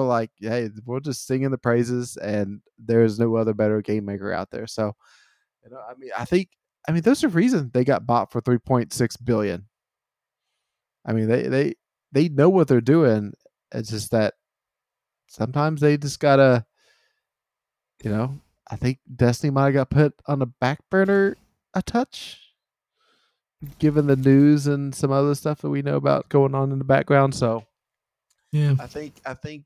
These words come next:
Speaker 1: the seasonal model has probably ran its stretch, and it's a good thing that they, there's no, there's gonna be no more sunsetting. That's another, that's a very good positive they announced. So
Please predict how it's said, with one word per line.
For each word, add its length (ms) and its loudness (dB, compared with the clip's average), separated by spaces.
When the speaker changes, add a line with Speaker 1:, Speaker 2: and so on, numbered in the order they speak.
Speaker 1:
the 100 -12
seasonal 520 -4
model 440 2
has 180 -2
probably 300 2
ran 260 0
its 140 -4
stretch, 600 -4
and 140 -2
it's 180 -6
a 40 -6
good 200 0
thing 200 2
that 140 -6
they, 160 -2
there's 240 -2
no, 60 -2
there's 200 0
gonna 180 0
be 80 2
no 100 -4
more 140 -4
sunsetting. 640 0
That's 200 -6
another, 320 -4
that's 220 -12
a 160 -8
very 280 0
good 180 2
positive 480 -6
they 140 -6
announced. 400 -10
So 240 -18